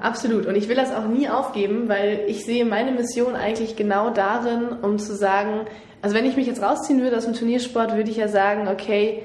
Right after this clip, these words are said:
ich, ich konzentriere mich wieder nur auf eine Seite. Und ich will ja zeigen, dass beide Seiten gehen. Und natürlich ist es mit Valou extrem.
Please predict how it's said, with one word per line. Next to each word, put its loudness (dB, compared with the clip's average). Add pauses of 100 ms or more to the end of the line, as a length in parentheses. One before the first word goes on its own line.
(140)
ich, -6
ich -8
konzentriere -2
mich -2
wieder 0
nur 0
auf -6
eine -2
Seite. -6 (140)
Und -4
ich -6
will 0
ja 0
zeigen, 0
dass -4
beide 0
Seiten -6
gehen. -10 (680)
Und 0 (240)
natürlich 2
ist -2
es -4
mit -2
Valou 0
extrem. -2